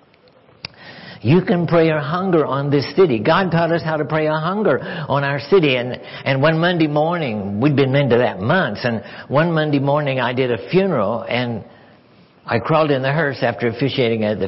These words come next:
funeral to go to the cemetery, and the driver of the hearse was a, a deacon in the Baptist church, and he said to me, "Pastor Covington," he said, "I, I saw something last night that I haven't seen in fifteen years in our church." And I said, "What happened?"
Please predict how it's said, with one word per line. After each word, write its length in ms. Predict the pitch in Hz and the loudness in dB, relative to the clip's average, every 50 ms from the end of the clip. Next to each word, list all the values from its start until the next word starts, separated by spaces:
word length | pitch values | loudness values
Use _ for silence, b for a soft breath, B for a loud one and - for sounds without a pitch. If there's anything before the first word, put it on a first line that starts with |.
| - | -4
funeral 320 | - 147 151 143 123 110 107 | -4 -4 -2 0 0 -2 -2
to 80 | 127 | -2
go 160 | 110 110 123 117 | 0 0 0 0
to 80 | 104 | 0
the 100 | 101 104 98 | -2 -2 -4
cemetery, 760 | - - 170 175 156 - - 117 107 107 113 113 117 117 117 | -4 -4 -2 -2 -2 -2 -2 -2 0 0 0 0 -2 -4 -4
and 340 | 113 117 117 110 107 90 - B B B B B B B B B B | -4 -4 -4 -4 -6 -8 -10 B B B B B B B B B B
the 140 | - 110 113 | -2 -2 0
driver 340 | 110 131 131 143 156 131 127 | 2 2 2 2 2 2 0
of 60 | 107 | 0
the 120 | 131 139 135 | 0 0 -2
hearse 320 | 151 160 147 139 113 - | -2 -2 -2 -4 -6 -4
was 200 | 110 113 113 98 | -4 -2 -2 0
a, 200 | 113 104 104 - - | 0 0 0 -2 -2
a 100 | 107 104 | -2 0
deacon 320 | 101 151 170 165 139 120 120 | 0 0 0 0 0 -2 -2
in 120 | 117 113 | -2 -2
the 80 | 110 98 | -2 0
Baptist 480 | 101 123 117 117 104 95 95 - - | 0 0 0 0 -2 -4 -6 -6 -2
church, 260 | - 208 202 143 104 - | 0 0 0 0 0 -2
and 120 | 117 107 110 | -4 -4 -4
he 80 | 113 | -4
said 220 | - - 160 160 151 | -2 0 0 0 2
to 80 | 135 | 2
me, 280 | 120 110 104 107 104 B B B B B B B B B B B | 0 0 0 -2 -2 B B B B B B B B B B B
"Pastor 260 | 160 170 170 170 - | 0 0 0 0 0
Covington," 320 | - 175 190 180 165 131 117 | 0 2 2 2 0 0 0
he 60 | - | 0
said, 120 | 139 127 | 0 2
"I, 260 | 135 151 175 170 - - | 2 2 0 0 -4 -4
I 260 | - 139 165 185 185 - | -2 0 0 0 0 0
saw 260 | 170 160 180 165 - | 0 2 2 0 0
something 600 | - 165 170 156 - - 156 143 139 135 123 - - B B B B B - | 0 -2 -2 -2 -2 -2 -2 0 0 -4 -6 -8 -12 B B B B B -4
last 320 | 135 151 151 147 113 - | -2 0 0 -2 -4 -4
night 320 | 139 139 151 165 160 - - - B B B B B B B B B - - - _ _ - | -2 -2 0 0 -2 -6 -10 -14 B B B B B B B B B -20 -20 -20 _ _ -2
that 120 | 127 123 127 | 0 2 2
I 160 | 151 175 185 | 2 2 0
haven't 300 | 175 151 143 135 110 - | 0 -2 -2 -4 -2 -2
seen 180 | 165 156 147 | -2 0 0
in 140 | 135 123 123 - | 0 -2 0 2
fifteen 440 | - 196 185 - - 175 160 160 156 | 2 2 2 2 0 -2 0 0 0
years 320 | 147 151 151 135 107 101 | 0 0 2 0 0 -2
in 100 | 104 101 | -2 -2
our 160 | 104 113 110 | -2 -2 -2
church." 300 | 104 - - 143 123 92 - 110 | -4 -4 -4 -2 -2 -2 -2 -4
And 120 | 104 98 | -4 -2
I 100 | 92 98 | -4 -4
said, 200 | - - 107 104 | -4 -4 -2 0
"What 160 | 113 131 139 | 2 2 2
happened?" 460 | 156 185 214 233 226 - - - - | 0 -2 -4 -4 -8 -8 -10 -12 -12